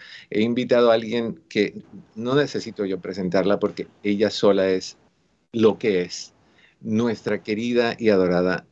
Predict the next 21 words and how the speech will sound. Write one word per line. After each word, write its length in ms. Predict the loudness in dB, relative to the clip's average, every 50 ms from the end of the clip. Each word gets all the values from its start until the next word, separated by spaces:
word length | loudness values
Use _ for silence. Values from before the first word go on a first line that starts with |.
| _ -6
doctora 540 | -4 -4 -4 -4 -4 -2 0 0 2 2
Isabel. 380 | 0 -2 -4 -4 -4 -4 -4 -2
Mi 140 | -2 -2 0
querida 260 | 2 4 6 6 6
doctora, 460 | 6 4 4 4 4 4 4 2 2
para 200 | 0 0 2 2
mí, 380 | 2 2 2 2 0 0 -2 -6 _ _
como 300 | 0 2 2 2 0 -2
siempre, 600 | -4 -4 -2 -2 -2 0 0 0 0 0 -2 -2 -4
es 340 | -2 -2 -2 -2 -2 -2
el, 300 | 0 0 0 0 -2 -4 -8 _
el 200 | -6 -4 -2 -2
honor 300 | 0 0 0 0 0 0
y 20 | 0
el 80 | 0 0
placer 360 | 0 0 0 2 2 2 2
de 40 | 0
estar 280 | -2 -2 -4 -4 -4 -2
contigo. 440 | -2 -4 -4 -4 -6 -8 -10 -10 -4
¿Cómo 220 | -2 -2 -2 -2 -4
estás? 400 | -6 -8 -10 -14 -14 -14 -18 -20